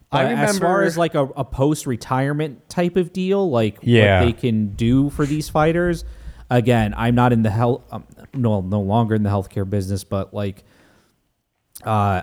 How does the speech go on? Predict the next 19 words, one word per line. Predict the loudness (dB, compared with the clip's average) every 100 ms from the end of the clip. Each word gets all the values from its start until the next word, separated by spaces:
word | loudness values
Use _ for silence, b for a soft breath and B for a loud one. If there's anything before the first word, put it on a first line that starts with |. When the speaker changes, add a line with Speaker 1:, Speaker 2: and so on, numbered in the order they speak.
| -4
Speaker 2:
I, | -4 0 4
I | 6
don't | 4 4
know | 2 2
how | 2
you | 0 0
go | 0
about | 0 0 -2
doing | -2 -4 -2
that, | -2 0 -2 -6 -8
you | -2 -2
know, | 0
now | 0 0
setting | 0 0 0 0
up | -2 -4
retirement | -8 -4 0 2 2 0 -2 -8 _ -10
healthcare | -2 -2 0 -2 -2
plans | -2 -2 0 0 0 -2 -6
and | -10 -12